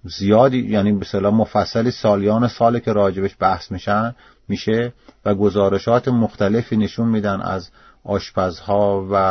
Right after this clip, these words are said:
رستوران‌ها و غیره و متخصصین که استفاده از گیاهخواری به اصطلاح چقدر تأثیر خوبی داره بر روی کره زمین و سوپرمارکت‌های زیادی درست شده برای گیاهخواران، رستوران‌های زیادی درست شده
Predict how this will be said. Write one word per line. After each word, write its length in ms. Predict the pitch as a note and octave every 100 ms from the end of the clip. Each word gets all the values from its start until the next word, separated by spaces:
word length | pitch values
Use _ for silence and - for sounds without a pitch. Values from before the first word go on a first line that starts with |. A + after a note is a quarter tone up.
| F#2 F#2
رستوران‌ها 1120 | F2+ - - F#2 F2+ F2+ G2+ G2 F#2+ G2 F#2+ F2+
و 120 | G2 G2+
غیره 480 | G#2 F#2+ F#2 G2+
و 140 | F#2+ G2
متخصصین 920 | G2 - F#2+ F#2+ F2+ - F2+ B2 B2+
که 320 | - C3 C3+ - - - _ -
استفاده 680 | G#2 - G2+ - G2 G2+ B2+
از 320 | G#2+ G2 - _ _ _ G2+ F#2+ F2
گیاهخواری 840 | F2 G2 G#2+ F#2 - G#2+ G2+ G2+ C3
به 120 | A#2
اصطلاح 320 | - G2 G#2
چقدر 400 | - A#2 A2 A#2+
تأثیر 680 | - G#2 F2+ - A2 A#2 A#2
خوبی 360 | - - A#2+ B2+
داره 500 | A#2 A2 G#2+ A2 A2 _ - _ _
بر 200 | - G2
روی 220 | F#2 A#2
کره 300 | G#2+ G2+ G2
زمین 340 | F2+ F2 D#2 D2+ _ _ _ _ - _ _ F#2
و 260 | G2+ G2+ G2
سوپرمارکت‌های 960 | - G#2 A2 G2+ G2+ G2 G#2 - A2+ B2
زیادی 400 | G#2 A2+ A#2 A#2+
درست 300 | A2 G#2 -
شده 260 | G2 F#2+
برای 260 | F#2+ F#2+ G2+
گیاهخواران، 880 | G2 G#2 F2+ - F#2+ F#2+ A2 A#2 G#2
رستوران‌های 640 | G#2 G2+ F#2 F#2 G2+ G#2+
زیادی 360 | F2+ G2 G#2 A2+
درست 260 | A#2+ B2+
شده 320 | - B2+ C3+